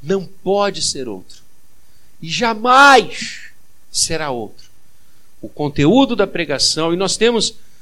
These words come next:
falado deste púlpito desde que o mês de outubro começou, e sempre, que o conteúdo da pregação da igreja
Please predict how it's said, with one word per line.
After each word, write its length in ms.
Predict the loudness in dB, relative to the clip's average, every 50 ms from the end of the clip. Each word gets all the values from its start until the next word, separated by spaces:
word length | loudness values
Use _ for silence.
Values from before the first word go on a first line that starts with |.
| -12
falado 720 | -8 0 2 2 4 4 4 4 4 4 4 2 2 0 -2
deste 300 | -2 0 0 0 0 -2
púlpito 580 | -2 0 0 0 0 -2 -2 -2 -4 -4 -4 -8 -16 -16 -6
desde 520 | 2 4 6 6 8 6 6 6 4 2 0
que 120 | -2 -4
o 60 | -4
mês 280 | 0 0 2 2 2 0
de 80 | -2
outubro 460 | -2 -4 -4 0 2 2 2 2 2 2
começou, 680 | 2 2 2 2 0 0 -2 -2 -4 -4 -4 -6 -10 -14 -16 -16 -16 -16 -16 -16 -16 -16 -16 -16 -16 -16 -6 2
e 120 | 4 4
sempre, 720 | 6 6 6 8 8 10 10 10 8 6 2 -6 -8 -8 -12 -16 -16 -16 -16 -16 -16 -16 -16 -16 -16 -16 -16 -16 -16 -16 -16 -16 -16 -16 -16 -16 -16 -16 -16 -16 -14
que 100 | -12 -12
o 40 | -10
conteúdo 840 | -8 -6 -6 -6 -6 -6 -8 -6 -4 -2 -2 0 0 0 -2 -2
da 120 | -2 -2 -2
pregação 640 | -2 -2 -6 -4 -2 -2 0 0 0 -2 -2 -4 -6
da 80 | -6
igreja 560 | -6 -6 -6 -6 -6 -6 -6 -6 -8 -10 -12